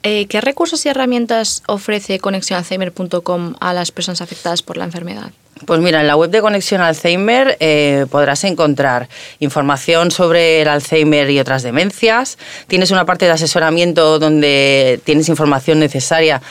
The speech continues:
Speaker 2: para esa gestión de trámites que a veces es tan complicada, ¿no? Y vas totalmente perdido cuando sales de la consulta del, del médico.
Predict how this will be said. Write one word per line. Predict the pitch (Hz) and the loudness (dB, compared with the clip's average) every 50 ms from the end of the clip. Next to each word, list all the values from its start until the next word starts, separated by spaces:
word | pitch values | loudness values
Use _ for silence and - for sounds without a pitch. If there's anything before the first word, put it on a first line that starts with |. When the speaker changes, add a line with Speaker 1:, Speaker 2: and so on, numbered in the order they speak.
| - - - - - | -20 -20 -20 -8 -4
Speaker 2:
para | 175 160 160 | 0 0 0
esa | 160 170 185 | 0 0 0
gestión | 180 190 - - 190 180 175 | -2 -2 -2 0 0 2 2
de | 170 151 | 2 2
trámites | 147 156 170 185 185 165 - 156 143 127 - | 2 2 2 2 0 0 0 0 0 0 0
que | - 143 | 0 0
a | 131 | 2
veces | 139 143 139 170 151 | 2 2 0 -2 -2
es | 160 151 - | -2 -2 -2
tan | 165 147 139 | -2 -2 0
complicada, | 127 147 139 131 131 143 131 127 143 143 147 135 123 | 0 0 0 0 0 -2 -2 -2 0 0 0 0 0
¿no? | 131 143 180 | 2 0 0
Y | 214 208 175 151 143 | 0 0 0 0 2
vas | 139 139 139 - | 0 0 -2 -2
totalmente | - 160 - 147 135 135 135 135 131 139 123 | -4 -2 0 0 0 2 0 2 0 0 0
perdido | 135 127 127 120 143 156 180 196 214 | 0 0 0 0 0 0 0 0 0
cuando | 196 165 156 143 131 | 2 2 2 2 0
sales | 139 131 120 131 120 | 0 0 -2 -2 0
de | 131 123 113 117 | 0 0 0 2
la | 123 127 | 0 0
consulta | - 123 120 123 - - 143 131 - 127 120 | 0 -2 -4 -4 -2 -2 -2 0 0 0 2
del, | 123 120 117 110 - - - 117 | 2 2 0 0 -4 -6 -4 -4
del | 117 113 120 | -4 -2 0
médico. | 135 165 185 202 175 160 170 175 196 | 0 0 2 0 2 2 2 2 2